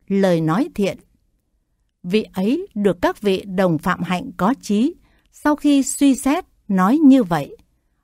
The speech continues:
đoạn tận lời nói ác, tu tập lời nói thiện. Này các tỷ kheo,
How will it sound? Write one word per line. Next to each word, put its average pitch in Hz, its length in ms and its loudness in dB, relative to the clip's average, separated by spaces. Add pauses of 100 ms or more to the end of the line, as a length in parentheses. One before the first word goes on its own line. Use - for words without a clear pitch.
(120)
đoạn 208 360 -2
tận 190 280 -4 (120)
lời 190 340 2
nói 165 340 2
ác, 311 220 -4 (500)
tu 294 240 0
tập 170 180 -2 (200)
lời 185 360 0
nói 160 380 0
thiện. 185 260 -8 (1800)
Này 180 460 0
các 320 240 -4
tỷ 151 200 -2
kheo, 240 360 -4